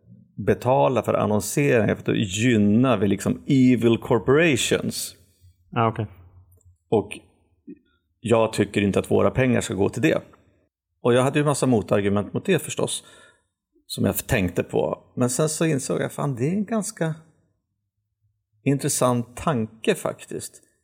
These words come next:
Speaker 1: Att försöka sprida budskapet utan att använda sig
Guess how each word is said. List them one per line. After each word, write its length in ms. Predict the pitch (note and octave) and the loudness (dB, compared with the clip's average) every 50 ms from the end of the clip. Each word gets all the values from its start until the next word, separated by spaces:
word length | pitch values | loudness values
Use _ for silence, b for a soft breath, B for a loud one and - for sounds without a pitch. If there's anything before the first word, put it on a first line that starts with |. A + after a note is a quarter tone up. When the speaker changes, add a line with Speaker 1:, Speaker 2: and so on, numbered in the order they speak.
| _ _ _ _ _ _ _ _ _ _ _ _ _ - - | _ _ _ _ _ _ _ _ _ _ _ _ _ -6 -6
Speaker 1:
Att 140 | A#2+ - - | -4 -4 -2
försöka 600 | - A#2 - - - C3+ B2 A#2+ A#2 - - A2+ | -2 -2 -2 0 2 2 2 2 0 -2 -4 -6
sprida 460 | - - - C3+ A#2 A#2 A2 C#3+ C#3+ | -4 -4 -4 -2 0 0 0 0 0
budskapet 720 | B2+ C#3 C3+ A#2 G2+ - - - - A2+ G#2 - - - - - | 0 0 0 0 0 -2 -4 -4 -2 -2 -2 -2 -4 -6 -6 -2
utan 380 | - B2 A2 - - A#2 G#2+ | 0 0 0 0 0 -2 -2
att 120 | G#2+ - - | -2 -2 -2
använda 760 | - C3+ B2 A2 G#2 G#2 G2+ A#2+ D#3 E3+ E3 D#3+ D3+ D3 C3 | 0 0 0 0 0 0 0 0 0 0 0 0 0 -2 -2
sig 340 | - - C3+ A#2 A2 A2 | -2 0 2 2 2 2